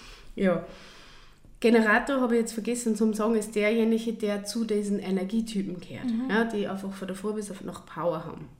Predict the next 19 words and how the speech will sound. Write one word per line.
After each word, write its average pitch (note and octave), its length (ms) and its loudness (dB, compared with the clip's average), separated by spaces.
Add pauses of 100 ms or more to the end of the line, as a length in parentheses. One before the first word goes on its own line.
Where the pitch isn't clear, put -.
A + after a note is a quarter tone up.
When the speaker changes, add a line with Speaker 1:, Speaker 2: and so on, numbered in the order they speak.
(100)
Speaker 2:
Mhm. A3+ 240 -4
Speaker 1:
wenn F#3+ 160 -2
sie E3+ 120 -8
das E3+ 280 -6
tun, A#3+ 280 -2
was F#3+ 200 -6
ihnen F#3 200 -2
Spaß - 320 -10
macht. C3 320 -14 (1000)
Das G3 120 -8
heißt, A3+ 200 -6
du F#3 40 -2
brauchst G#3+ 400 0
vorwiegend B3 440 2
eine - 120 -4
Arbeit, G#3 380 0 (800)
die A3 120 0
dir G3+ 140 -2
taugt. - 400 -10